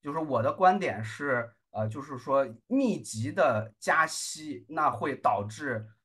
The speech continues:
呃，导致B T C的价格下跌。那这个确实是整个的宏观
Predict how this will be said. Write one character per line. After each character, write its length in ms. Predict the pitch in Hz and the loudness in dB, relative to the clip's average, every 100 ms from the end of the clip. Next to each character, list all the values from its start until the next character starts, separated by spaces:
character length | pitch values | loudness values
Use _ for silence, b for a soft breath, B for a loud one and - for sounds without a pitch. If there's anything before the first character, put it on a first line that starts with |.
| _ | _
呃， 200 | 110 110 | -2 -2
导 220 | 110 117 | 2 2
致 300 | 110 151 127 110 | 2 -4 -6 -8
B 160 | 110 113 | -8 -8
T 180 | 107 123 | -8 -12
C 220 | - 127 | -10 -8
的 100 | 120 | -6
价 220 | 110 120 | 0 0
格 160 | 107 107 | 0 -4
下 240 | 107 113 | -2 -2
跌。 340 | 107 120 117 113 | -2 -4 -6 -4
那 120 | 147 | -6
这 180 | 143 156 | -6 -8
个 160 | 127 110 - _ | -8 -10 -14 _
确 180 | 170 | -6
实 140 | 139 135 | -6 -8
是 160 | 143 | -12
整 240 | 135 110 104 | -8 -6 -4
个 140 | 156 | -4
的 120 | 127 | -2
宏 300 | 110 104 117 | -4 -4 -4
观 320 | 156 165 165 | 4 6 6